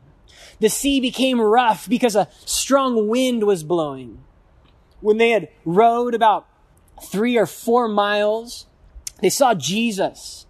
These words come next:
walking on the sea and coming near the boat, and they were frightened. But he said to them, "It is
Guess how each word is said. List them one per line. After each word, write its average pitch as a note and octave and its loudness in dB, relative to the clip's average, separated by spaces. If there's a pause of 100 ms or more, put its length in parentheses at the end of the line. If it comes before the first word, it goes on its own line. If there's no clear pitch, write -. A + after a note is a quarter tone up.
(1000)
walking B3+ 0 (240)
on G3+ -2
the G3 -2
sea C3 -4 (840)
and E3+ -4
coming A#3+ -4 (220)
near D#3+ -2
the C#3 -6
boat, B2+ -6 (760)
and C#3+ -8
they E3 2
were E3+ -2
frightened. B2 -8 (1120)
But D3 -2
he D3+ -2
said A3+ -4
to F3+ -4
them, B2+ -12 (500)
"It E3 -2
is D3 -6